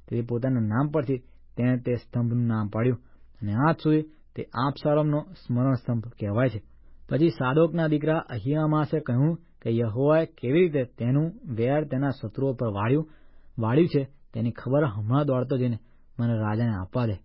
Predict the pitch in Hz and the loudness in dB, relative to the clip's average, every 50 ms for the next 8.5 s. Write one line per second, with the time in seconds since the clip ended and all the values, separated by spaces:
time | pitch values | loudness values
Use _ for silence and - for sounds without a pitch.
0 | - - - - - - - - - - 113 113 117 123 127 139 131 123 135 139 | -16 -20 -20 -20 -20 -20 -20 -20 -10 -6 -2 -2 0 0 2 0 0 0 0 0
1 | 139 131 - 143 151 139 143 120 - 135 139 147 156 - - - - 113 113 113 | 0 0 -2 -2 -2 -2 -2 -4 -2 -2 -4 -4 -4 -6 -10 -10 -8 -4 -2 -2
2 | 131 139 139 - - - 113 120 135 131 120 123 127 131 127 135 139 135 - 131 | -2 -2 -4 -6 -8 -6 -4 -2 0 0 0 0 0 0 0 0 -2 -2 0 0
3 | 151 190 170 - - - - - - - - - - 120 127 131 120 - 135 139 | 0 0 0 -2 -8 -16 -20 -20 -20 -20 -16 -8 -4 -2 -2 -2 -2 -2 -2 -4
4 | 139 131 - 139 131 123 113 110 104 107 143 160 165 165 151 143 113 - 113 - | -4 -2 -2 -2 -2 -2 -2 -4 -4 -2 -2 0 0 0 0 0 -2 -4 -8 -10
5 | - - - - - - - 117 117 110 107 110 120 117 120 117 107 107 104 - | -10 -16 -20 -20 -14 -8 -6 -4 -2 -2 0 0 0 0 0 -2 -2 -4 -6 -10
6 | - - - - - - - 104 98 98 107 120 135 147 143 143 139 135 - 117 | -14 -20 -20 -20 -20 -14 -10 -6 -4 -4 -2 0 2 2 2 0 -2 -4 -2 -2
7 | 113 117 123 131 123 - - 113 110 117 117 107 92 - - - 101 104 110 110 | 0 0 0 0 -2 -4 -8 -8 -4 -4 -4 -4 -6 -8 -10 -8 -6 -4 -4 -4
8 | 107 113 110 113 113 123 143 151 135 | -4 -4 -2 -2 0 0 0 0 -2